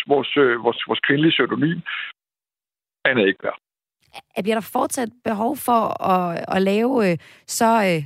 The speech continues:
Speaker 2: skal vi sige, kønsstereotype, øh, opdelinger i litteraturens verden, i, efter din mening?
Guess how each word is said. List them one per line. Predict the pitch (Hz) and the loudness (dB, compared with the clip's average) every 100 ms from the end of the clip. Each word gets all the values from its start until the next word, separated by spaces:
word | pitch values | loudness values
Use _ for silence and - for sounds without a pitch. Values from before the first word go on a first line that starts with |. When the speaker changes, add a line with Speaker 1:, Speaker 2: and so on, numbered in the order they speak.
| - | -8
Speaker 2:
skal | - | -10
vi | 196 | -8
sige, | - 202 190 - | -4 -2 -2 -2
kønsstereotype, | 254 254 - 202 180 - 220 175 - | -2 -2 -2 -2 -2 -2 0 0 0
øh, | 170 160 160 - - - - - 494 | 0 0 0 -4 -4 -2 -2 2 2
opdelinger | - 262 180 160 156 156 | 2 0 0 0 -2 -2
i | 170 | -2
litteraturens | 170 160 156 285 247 165 - | -2 -2 -4 -4 -4 -6 -6
verden, | 180 226 240 | -6 -4 -4
i, | - - - | -6 -8 -8
efter | - - | -10 -8
din | 226 240 | -6 -4
mening? | 202 214 | -4 -6